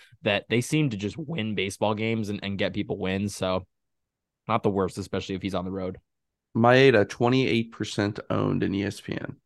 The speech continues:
Speaker 1: I, I'm running to pick him up if he's available in one of my leagues. That's a great find, Clay. Probably the find of, of the season f-, for you. Like,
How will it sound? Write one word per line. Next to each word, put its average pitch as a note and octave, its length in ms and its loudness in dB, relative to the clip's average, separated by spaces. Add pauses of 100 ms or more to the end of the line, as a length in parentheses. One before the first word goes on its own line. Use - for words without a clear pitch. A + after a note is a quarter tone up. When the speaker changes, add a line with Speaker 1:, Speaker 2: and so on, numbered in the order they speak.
(120)
Speaker 1:
I, G2+ 120 0
I'm G2+ 360 0
running F#2 440 0
to - 100 -8
pick F#2 200 -4
him F#2 180 -4
up F2 160 -4
if F2 120 -4
he's E3 160 -6
available F#2 400 2
in F#2 60 0
one F#2 100 0
of F#2 60 -2
my F#2 100 0
leagues. F#2+ 300 -2
That's G2 260 2
a G2+ 60 2
great F2+ 420 -2
find, F#2 340 -2
Clay. F2+ 260 -2
Probably A#2 280 8
the F#2+ 140 2
find F#2+ 380 2
of, F2+ 200 -4
of F2+ 240 -2 (220)
the F#2+ 100 -4
season F#2 380 -6
f-, - 100 -20 (100)
for G2+ 200 -6
you. F#2+ 280 -4 (120)
Like, F#2 380 -6